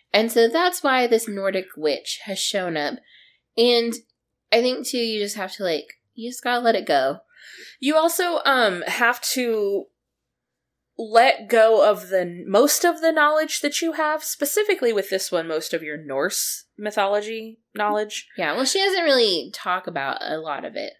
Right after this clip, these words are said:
Speaker 2: No, but, like, we were talking last night, um, a, we <laughs> talked about,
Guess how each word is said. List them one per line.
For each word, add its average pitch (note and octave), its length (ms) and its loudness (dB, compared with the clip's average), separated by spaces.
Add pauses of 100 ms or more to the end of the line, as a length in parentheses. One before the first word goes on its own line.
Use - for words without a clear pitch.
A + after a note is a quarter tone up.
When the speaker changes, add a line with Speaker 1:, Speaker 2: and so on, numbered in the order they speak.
Speaker 2:
No, F3 480 0 (160)
but, G3+ 540 2 (340)
like, G3+ 200 2
we A3 100 0
were G3+ 100 4
talking F#3 380 -4
last D#3 280 -4
night, D#3+ 400 -4
um, E3 440 -2 (100)
a, E3+ 520 0 (600)
we A3 160 -2
<laughs> - 0 -
talked - 480 -4
about, A3 560 -2